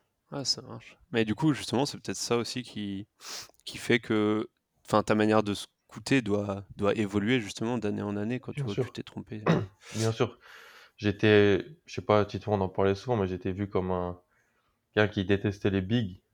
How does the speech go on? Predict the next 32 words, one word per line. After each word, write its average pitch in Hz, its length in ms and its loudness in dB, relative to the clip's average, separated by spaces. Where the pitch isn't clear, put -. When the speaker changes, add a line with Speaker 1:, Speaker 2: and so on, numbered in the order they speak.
Speaker 2:
euh, - 280 8
très 101 220 4
longtemps. 131 240 2
Speaker 1:
<laughs> - 880 -8
Speaker 2:
Et 98 80 -4
c'est - 140 -10
pas 113 120 8
que 104 60 6
j'aimais 101 280 4
pas 104 140 6
les 104 120 2
big 120 140 -2
men, 139 240 2
c'est - 180 -6
que - 80 -20
juste - 300 -10
que 92 120 -2
je - 80 -12
trouvais 101 260 0
qu'il 98 100 -6
y 95 60 4
avait 92 200 0
un 90 240 -8
problème 98 300 2
de 92 80 2
value, 98 400 2
euh, 92 160 -4
pendant 92 220 -4
longtemps 95 380 2
à 90 40 0
la 90 60 -6
draft, 90 300 -2